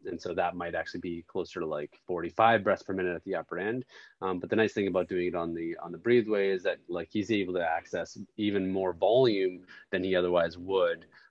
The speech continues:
um, you know, uh, during the actual session itself. Um, and what we've actually found with that is that, well, of course, you know, one, he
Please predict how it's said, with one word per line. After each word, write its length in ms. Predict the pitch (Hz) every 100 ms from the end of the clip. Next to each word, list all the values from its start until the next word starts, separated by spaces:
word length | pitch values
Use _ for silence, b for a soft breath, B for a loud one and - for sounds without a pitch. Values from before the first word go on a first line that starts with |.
| -
um, 460 | 85 85 85 85 78 101
you 120 | 90
know, 280 | 82 82 -
uh, 100 | - - 65 95 104
during 420 | 98 101 90 87 85 _
the 120 | 92
actual 380 | 80 - 87 76
session 360 | - 80 - -
itself. 400 | - 95 64 - -
Um, 340 | 85 82 78 - b b b
and 220 | 101 104
what 200 | 120 120
we've 160 | 120 104
actually 300 | 107 - 98
found 420 | - 131 160 170
with 160 | 120 -
that 240 | 98 95
is 100 | 95
that, 200 | 101 92
well, 180 | 110 92
of 100 | -
course, 320 | - 104 - -
you 140 | 107
know, 80 | 95
one, 200 | 92 95
he 160 | 90